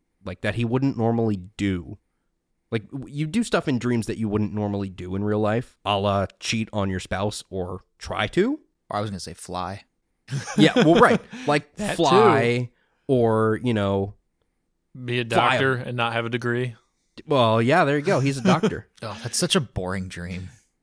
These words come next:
Speaker 3: But
Speaker 2: And you'd think Tom Cruise would have fun dreams.
Speaker 1: Yeah. I don't know.
Speaker 3: But
Speaker 1: I
Speaker 3: it's not like, they never say it's a dream and that, like, from the be-, end or the beginning, like, that's not the point of it.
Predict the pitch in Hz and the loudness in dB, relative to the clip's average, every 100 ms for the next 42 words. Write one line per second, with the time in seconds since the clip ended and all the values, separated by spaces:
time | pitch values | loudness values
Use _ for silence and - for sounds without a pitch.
0 | - - - 190 190 - _ _ 143 160 | -18 -16 -4 -2 -2 -8 _ _ -2 0
1 | 165 254 220 143 135 123 147 131 82 76 | 2 0 2 2 2 -2 -2 -2 -4 -6
2 | 92 95 95 65 - - - _ - 101 | -6 -4 -6 -10 -12 -14 -16 _ -8 -6
3 | 82 - _ _ _ - 180 185 220 226 | -6 -12 _ _ _ -2 2 4 4 4
4 | - 214 240 269 233 208 151 - - _ | 0 -2 -2 0 2 0 -2 -12 -18 _
5 | _ _ _ _ _ 175 170 160 175 202 | _ _ _ _ _ -8 -2 0 0 0
6 | 196 - 156 139 113 - 104 107 101 101 | -2 -4 -2 -2 -2 -8 -10 -10 -10 -12
7 | 107 117 113 117 117 - 127 117 107 117 | -10 -10 -10 -10 -12 -10 -8 -8 -8 -10
8 | - - 143 143 135 123 117 107 110 120 | -14 -8 -4 -4 -2 -4 -4 -8 -4 -4
9 | 107 101 101 - 135 107 - _ 127 - | -4 -8 -12 -16 -16 -18 -18 _ -12 -8
10 | 123 113 - 120 110 98 101 | -8 -8 -10 -10 -8 -12 -18